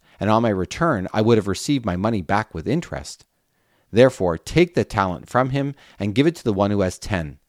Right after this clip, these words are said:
For the one who has will be given more, and he will have more than enough.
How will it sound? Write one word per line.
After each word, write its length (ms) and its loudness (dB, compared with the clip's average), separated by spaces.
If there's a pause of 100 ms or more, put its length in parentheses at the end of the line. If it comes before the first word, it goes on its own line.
(360)
For 140 -4
the 80 0
one 220 4
who 120 -2
has 400 0
will 80 -2
be 120 -6
given 260 -4
more, 420 -2 (220)
and 160 -2
he 200 0
will 200 -4
have 260 -4
more 320 2
than 220 -4
enough. 440 -6